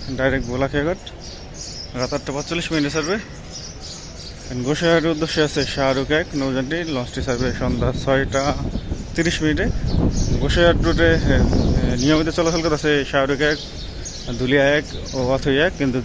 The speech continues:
জাহিদ ও ইয়াদ কোম্পানির নৌযানগুলো থাকে না, সেই কারণে যাত্রীরা আস্তে আস্তে কমতে আছে যাত্রীর সংখ্যা। খেউপাড়া পায়রা বন্দরের উদ্দেশ্যে আছে ইয়াদ তিন, লঞ্চটি ছাড়বে সন্ধ্যা ছয়টায়। দেখতে পাচ্ছেন প্রচুর পরিমাণ বাতাস।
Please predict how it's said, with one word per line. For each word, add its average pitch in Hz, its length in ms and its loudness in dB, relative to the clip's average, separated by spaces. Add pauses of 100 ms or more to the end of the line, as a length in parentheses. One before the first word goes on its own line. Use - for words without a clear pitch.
জাহিদ 139 320 2 (200)
ও 123 260 -4
ইয়াদ 131 240 2 (100)
কোম্পানির 139 320 0
নৌযানগুলো 135 440 4
থাকে 135 300 0
না, 190 160 0 (680)
সেই 143 160 4
কারণে 143 320 6
যাত্রীরা 139 540 4
আস্তে 131 280 2
আস্তে 139 220 -2
কমতে 135 260 0
আছে 143 220 0 (220)
যাত্রীর - 300 2
সংখ্যা। - 240 4 (880)
খেউপাড়া 165 360 6
পায়রা 170 240 4
বন্দরের 175 280 6
উদ্দেশ্যে 170 400 4
আছে 151 320 4
ইয়াদ 143 280 6 (140)
তিন, 202 180 6 (120)
লঞ্চটি 139 320 4
ছাড়বে 143 360 4 (1300)
সন্ধ্যা 139 340 4
ছয়টায়। 170 400 6 (380)
দেখতে - 200 6
পাচ্ছেন - 420 6
প্রচুর - 300 6
পরিমাণ 170 260 6
বাতাস। 160 320 4